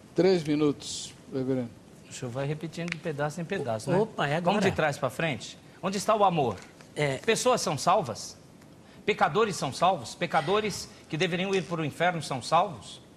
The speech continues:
Speaker 2: São. E eu já estou respondendo de maneira calvinista, né? Ah, ou bíblica, no meu entendimento. Se pecadores são salvos, é porque Deus os escolheu.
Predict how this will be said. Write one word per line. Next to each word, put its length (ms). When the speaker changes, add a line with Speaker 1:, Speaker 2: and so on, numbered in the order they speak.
Speaker 2:
São. 420
E 60
eu 80
já 120
estou 200
respondendo 400
de 60
maneira 280
calvinista, 640
né? 220
Ah, 120
ou 120
bíblica, 500
no 80
meu 80
entendimento. 440
Se 500
pecadores 480
são 160
salvos, 540
é 80
porque 200
Deus 220
os 140
escolheu. 540